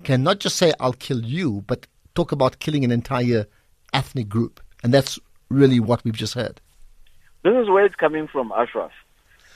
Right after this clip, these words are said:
Speaker 2: We have taken for granted, we have ignored the real issues, and we thought talking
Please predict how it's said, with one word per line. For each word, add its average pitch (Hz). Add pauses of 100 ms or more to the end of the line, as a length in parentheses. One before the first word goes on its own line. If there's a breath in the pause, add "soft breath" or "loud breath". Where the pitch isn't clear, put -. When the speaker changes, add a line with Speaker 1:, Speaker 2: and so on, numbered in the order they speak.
(160)
Speaker 2:
We 175
have 175 (200)
taken 226
for 185
granted, 147 (880)
we 147
have 143 (100)
ignored 139 (840)
the 139
real 170 (200)
issues, 226 (640)
and 160
we 151 (140)
thought 233 (640)
talking 214